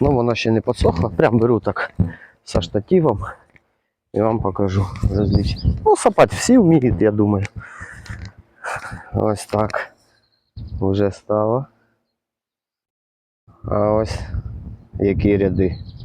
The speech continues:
з травою, як усіяна, наче, блядь, пшениця посіяна.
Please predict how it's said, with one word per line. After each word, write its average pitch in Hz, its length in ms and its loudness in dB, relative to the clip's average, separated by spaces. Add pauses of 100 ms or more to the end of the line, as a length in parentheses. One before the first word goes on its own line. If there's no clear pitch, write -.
(180)
з 95 100 -10
травою, 92 580 -2
як 92 100 0 (360)
усіяна, 101 560 2
наче, 101 280 0
блядь, 101 200 2
пшениця 107 460 0
посіяна. 90 640 0